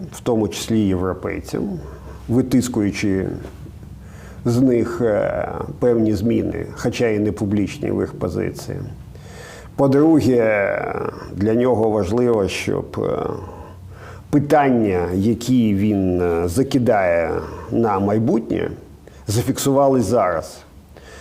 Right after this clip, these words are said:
Тобто, якщо він їх зафіксує, але, але навіть не досягне, він вважає, що це порядок денний для майбутніх переговорів.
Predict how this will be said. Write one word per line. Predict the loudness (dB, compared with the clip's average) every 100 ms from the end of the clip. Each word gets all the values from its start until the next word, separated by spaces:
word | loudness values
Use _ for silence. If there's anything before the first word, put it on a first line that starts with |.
| -10 -2
Тобто, | -2 2
якщо | 2 2 4
він | 4 6
їх | 4
зафіксує, | 0 -2 -2 0 2 4 4 4
але, | 4 4 4 2
але | 2 4
навіть | 4 2 2 2
не | 2
досягне, | 2 0 0 0 0 0 -2
він | 2 2
вважає, | 2 2 4 4 4 2
що | 0 -2
це | 0 2
порядок | 4 4 4 2
денний | 2 4 4 4
для | 2
майбутніх | 2 2 0 -2 -2 -2
переговорів. | 0 2 2 0 0 -2